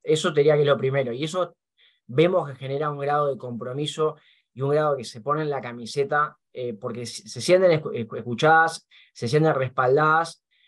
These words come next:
eh, y sobre todo saben que po-, tienen herramientas para, este, progresar todo lo que ellas quieran. O sea,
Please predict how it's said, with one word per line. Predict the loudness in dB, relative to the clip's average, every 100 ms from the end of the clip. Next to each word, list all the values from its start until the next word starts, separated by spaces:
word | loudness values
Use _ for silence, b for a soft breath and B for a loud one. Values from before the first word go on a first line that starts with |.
| _ _
eh, | -2 0 0 -4 -12 _
y | -8
sobre | -2 0
todo | 4 4
saben | 4 2 2 -2 -8 -18 _
que | 2 2
po-, | 2 -6 -8 -8 -6
tienen | -2 0
herramientas | -2 -2 -4 -4 -4 -4 -6 -10 -10
para, | -8 -6 -8 -10 _
este, | -10 -8 -2 -2
progresar | -2 -4 -4 0 -2 -2 4
todo | 4
lo | 6
que | 2 -4 -8 -12 _ -8
ellas | -4 -4 -4
quieran. | -6 -6 -10
O |
sea, | -6 -2 -2